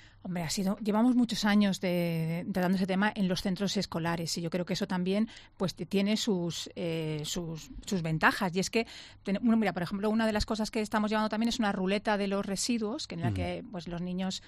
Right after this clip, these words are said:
Speaker 1: juegan con ella y tienen que decir ese residuo a qué contenedor va, ¿no? Y luego, pues, si lo adivinan, pues también les damos un premio. <laughs> Como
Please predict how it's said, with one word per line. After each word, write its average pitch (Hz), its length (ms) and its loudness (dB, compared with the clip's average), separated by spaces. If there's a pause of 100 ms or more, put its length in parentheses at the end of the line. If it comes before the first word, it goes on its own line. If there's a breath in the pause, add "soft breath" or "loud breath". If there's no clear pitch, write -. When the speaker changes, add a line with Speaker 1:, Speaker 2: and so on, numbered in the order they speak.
(160 loud breath)
Speaker 1:
juegan 196 340 0
con 196 180 -2
ella 208 280 0 (340 loud breath)
y 214 220 2
tienen 214 240 0
que 220 60 2
decir 214 240 -2
ese 233 160 -2
residuo 220 280 0
a 202 60 -2
qué 208 100 -4
contenedor 180 580 0
va, 156 220 -4 (140)
¿no? 190 240 -6
Y 160 100 -8
luego, 160 220 -2
pues, - 240 -6
si - 140 -4
lo 175 40 0
adivinan, 180 400 0
pues - 140 -6
también 156 160 -4
les 160 100 0
damos 170 240 -2
un 180 80 0
premio. 226 320 2
<laughs> - 0 -
Como 185 140 0